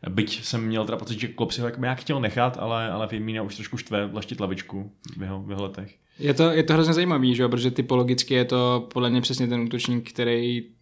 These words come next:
Speaker 2: tam měl být v ten moment, kdy na těch křídlech byl Salah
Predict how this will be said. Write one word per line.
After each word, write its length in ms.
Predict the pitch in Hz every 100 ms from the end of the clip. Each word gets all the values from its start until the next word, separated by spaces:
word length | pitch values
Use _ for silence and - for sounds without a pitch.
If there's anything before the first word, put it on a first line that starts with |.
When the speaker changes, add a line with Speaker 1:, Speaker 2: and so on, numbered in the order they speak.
| _
Speaker 2:
tam 220 | 127 123
měl 380 | 120 123 123 123
být 320 | 120 123 123
v 80 | -
ten 160 | 127 123
moment, 280 | 120 120
kdy 100 | 127
na 120 | 120 120
těch 160 | 123
křídlech 380 | - 123 120 120
byl 340 | 123 123 120
Salah 400 | 123 131 117 117